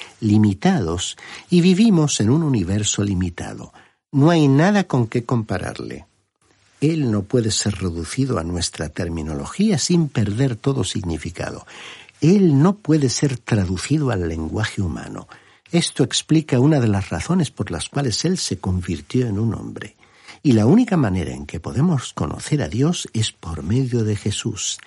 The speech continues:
Él reveló a Dios. Y aquí tenemos una sátira brillante contra la idolatría.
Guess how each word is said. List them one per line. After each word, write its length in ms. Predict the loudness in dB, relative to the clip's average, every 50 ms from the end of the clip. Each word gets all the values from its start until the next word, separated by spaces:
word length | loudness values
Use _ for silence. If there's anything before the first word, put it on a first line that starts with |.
| -20 -20 -20 -20 _ _ _ _ _
Él 380 | 2 4 4 4 4 4 2 2
reveló 580 | 2 2 2 2 2 2 0 2 2 2 2 2
a 80 | 0
Dios. 540 | -2 -2 -4 -4 -6 -6 -8 -8 -8 -10 -10 _ _ _ _ _ _ _ _
Y 80 | 0 0
aquí 200 | 2 2 0 0
tenemos 440 | 2 2 2 4 2 2 2 0 0
una 160 | 0 0 -2
sátira 500 | -4 -2 -2 -4 -2 0 0 0 2 2
brillante 640 | 0 0 -2 -2 0 0 2 2 2 0 -2 -4 -8 -6
contra 360 | -6 -6 -6 -6 -8 -8 -8
la 140 | -8 -6 -8
idolatría. 800 | -8 -10 -10 -12 -12 -12 -12 -10 -10 -10 -10 -12 -16 -18 -20